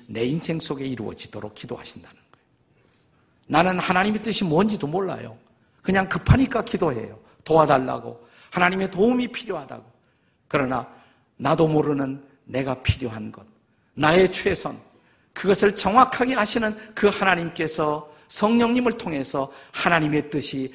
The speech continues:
내 인생 속에 이루어지기를 기도하신다는 것입니다. 자,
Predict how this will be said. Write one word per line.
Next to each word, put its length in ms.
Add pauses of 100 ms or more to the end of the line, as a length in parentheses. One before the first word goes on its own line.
(160)
내 200
인생 360
속에 240
이루어지기를 760
기도하신다는 720
것입니다. 360 (1800)
자, 200